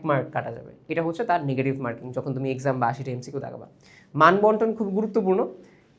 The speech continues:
বায়োলজিতে অনেক প্রশ্ন আসে, বায়োলজি পারলেই বেশিরভাগ ভালো পা-, পারা যায়, অর্ধেকের বেশি প্রশ্ন। দেখো উদ্ভিদ বিজ্ঞান, প্রাণী বিজ্ঞান, এখানে বাইশটা বাইশটা, চৌচল্লিশটা প্রশ্ন, রসায়নে চব্বিশটা প্রশ্ন, ঠিক আছে? তাহলে এই দুটা সাবজেক্ট দিয়ে আসলে mainly জাহাঙ্গীরনগর বিশ্ববিদ্যালয়ের চান্সটা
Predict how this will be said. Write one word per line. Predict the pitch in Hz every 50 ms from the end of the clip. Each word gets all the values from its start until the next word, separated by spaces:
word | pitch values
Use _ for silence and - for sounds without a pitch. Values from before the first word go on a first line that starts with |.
| _ _ -
বায়োলজিতে | 139 147 160 170 170 180 175 214 - - - 170
অনেক | 180 196 214 208 208 214
প্রশ্ন | 208 202 208 - 214 202
আসে, | 196 196 233 226 190
বায়োলজি | 175 165 165 - 320 - 185
পারলেই | 165 165 165 170 156 151
বেশিরভাগ | 147 165 160 156 139 143
ভালো | 135 139 135 139
পা-, | 135 - - -
পারা | 135 135 135
যায়, | 151 156 143
অর্ধেকের | 147 151 147 160 156 160 156 135
বেশি | 131 135 123 127
প্রশ্ন। | 127 - 127 123
দেখো | 123 - 196 196 - - - - - _ - 175
উদ্ভিদ | 175 175 214 226 196 196
বিজ্ঞান, | 226 226 - 233 226 226
প্রাণী | 226 196 190 190 180 175
বিজ্ঞান, | 156 135 143 135 139
এখানে | 139 170 165 151 139
বাইশটা | 135 139 143 - 180 165
বাইশটা, | 143 127 123 - - - - - - -
চৌচল্লিশটা | - 175 165 175 175 156 147 139 143 151 135 127
প্রশ্ন, | 123 - - - - - _ _ _ - - _ _ _ _ _ _ _ _ _ - 170
রসায়নে | 175 180 - 226 220 220 214 214
চব্বিশটা | 202 185 185 185 196 147 135
প্রশ্ন, | 123 - - - - - - _ _ -
ঠিক | 226 - 285
আছে? | - - - - - -
তাহলে | - 160 160 - - -
এই | 202 220 233 202
দুটা | 185 208 220 214 214
সাবজেক্ট | 196 170 170 - 190 185 180 175
দিয়ে | 185 185 170
আসলে | 170 180 180 170 160
mainly | 160 156 165 190 247 359 - -
জাহাঙ্গীরনগর | 147 143 139 139 139 143 139
বিশ্ববিদ্যালয়ের | 135 139 151 147 139 139 139
চান্সটা | 127 123 123 - -